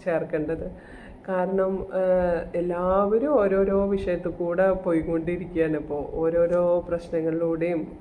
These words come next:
ഏ, പ്രശ്നമില്ലാത്തവരും ഉണ്ടാവും. അപ്പോൾ എന്താ വെച്ചാൽ അവർക്ക് നമ്മളെ കാണുമ്പോൾ ഒരു പോസിറ്റീവായിട്ടാണല്ലോ തോന്നുന്നത്. നെഗറ്റീവ് പറഞ്ഞിട്ട് നമുക്ക്, ആ, അവരെ ഒന്ന് പോസിറ്റീവാക്കാൻ കഴിയില്ല നമുക്ക്.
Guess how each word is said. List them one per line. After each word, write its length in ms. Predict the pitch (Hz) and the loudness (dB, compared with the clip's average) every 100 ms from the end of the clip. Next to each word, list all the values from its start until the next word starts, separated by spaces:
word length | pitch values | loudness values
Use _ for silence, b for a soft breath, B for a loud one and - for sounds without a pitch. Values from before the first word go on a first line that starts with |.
| 165 | -6
ഏ, 120 | 160 160 | -6 -6
പ്രശ്നമില്ലാത്തവരും 840 | 170 - 190 196 185 190 190 226 | -8 -2 2 2 2 2 2 2
ഉണ്ടാവും. 440 | 214 185 196 262 B B B B - 226 | 2 2 2 -2 B B B B -8 -6
അപ്പോൾ 340 | 202 226 220 | -2 0 0
എന്താ 280 | 208 190 196 | 0 0 -2
വെച്ചാൽ 200 | 202 214 | 0 2
അവർക്ക് 580 | 190 165 175 254 247 202 | 2 2 0 2 2 2
നമ്മളെ 500 | 202 190 196 208 226 | 0 2 4 4 4
കാണുമ്പോൾ 460 | 214 202 196 190 202 | 2 4 4 2 2
ഒരു 160 | 208 202 | 0 0
പോസിറ്റീവായിട്ടാണല്ലോ 1300 | 175 170 175 190 202 226 233 226 208 208 185 185 175 | 2 2 2 -6 -2 2 4 4 4 4 2 2 0
തോന്നുന്നത്. 380 | 170 160 160 | 0 0 2
നെഗറ്റീവ് 680 | 170 170 185 180 240 240 262 | 2 0 -2 -4 -4 0 2
പറഞ്ഞിട്ട് 580 | 180 233 214 214 208 208 | 4 4 4 2 0 0
നമുക്ക്, 640 | 208 196 185 180 196 190 190 B B B 185 | 2 2 0 -2 -2 -2 -4 B B B -6
ആ, 340 | 175 175 165 | -2 0 0
അവരെ 540 | 180 180 185 190 190 - | 2 4 4 4 2 2
ഒന്ന് 280 | 180 175 190 | -2 0 0
പോസിറ്റീവാക്കാൻ 840 | 190 180 175 196 190 196 185 180 180 | 2 2 2 0 4 4 4 0 2
കഴിയില്ല 460 | 160 151 151 160 | 0 0 0 0
നമുക്ക്. 480 | 156 160 156 - B | 0 -4 -10 -16 B